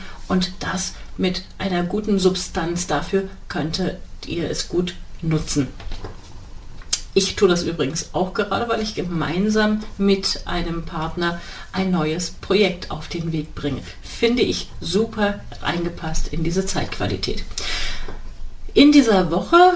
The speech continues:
ich erzähle mal ein bisschen was über den Mondverlauf, der ja immer so der Zeiger ist, worum, wie geht es uns emotional, was, wo können wir am unmittelbarsten anknüpfen. Und in dieser Woche läuft der Mond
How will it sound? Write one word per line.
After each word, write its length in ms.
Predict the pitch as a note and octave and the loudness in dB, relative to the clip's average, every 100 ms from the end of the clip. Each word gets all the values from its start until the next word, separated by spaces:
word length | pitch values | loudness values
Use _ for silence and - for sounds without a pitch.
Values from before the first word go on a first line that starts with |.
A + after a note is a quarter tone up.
| C4+ | 4
ich 140 | F#3+ F#3 | -2 -2
erzähle 300 | - G3 G3 | 0 2 4
mal 100 | F#3 | 4
ein 80 | |
bisschen 320 | F#3 A3 G3 F3 | 2 2 2 0
was 160 | F3 | 0
über 140 | - E3+ | -2 0
den 180 | D#3+ | 0
Mondverlauf, 720 | F3 A#3+ D4+ - A3 G#3 G#3+ | 4 6 6 4 2 2 2
der 100 | G3+ | 2
ja 140 | F#3+ F#3 | 2 2
immer 180 | F#3+ F3 | 0 -2
so 80 | |
der 240 | F3 D3+ - | 0 -4 -4
Zeiger 400 | - - A3 F3+ | -6 -4 -2 -2
ist, 180 | - - | -2 -4
worum, 320 | D3 F3 F3+ - - | -2 -2 -4 -8 -10
wie 140 | F#3 | -4
geht 240 | F3+ F#3 G3 | 4 6 6
es 120 | - | 4
uns 260 | - F3+ - | -2 -2 -2
emotional, 720 | F3 D#3+ - E3+ D#3 F3 F3+ | -4 -2 -2 -2 2 2 2
was, 300 | F3+ - - - | 0 -4 -6 0
wo 100 | F3+ | 0
können 240 | F#3 F#3 | 2 2
wir 140 | F#3 - | 2 2
am 220 | E3+ D#3 - | -2 -6 -6
unmittelbarsten 1000 | - C4 B3 G3 E3+ B2+ F3+ G#3+ - E3 - | 4 6 8 4 0 -2 -2 -2 -4 -6 -4
anknüpfen. 800 | F3 A3 A#3 G3+ G3 - F#3+ F#3 - - | -2 -2 -2 -2 -2 -2 -4 -4 -10 -2
Und 160 | G#3 G#3 | 0 4
in 120 | G3+ | 4
dieser 280 | G#3+ G#3 F#3 | 6 6 6
Woche 380 | G#3 - A3 - - | 2 2 -2 -2 6
läuft 400 | F#3 F#3+ A3+ - | 8 8 6 2
der 100 | F#3+ | 2
Mond 360 | G3 G#3+ A3+ | 4 4 2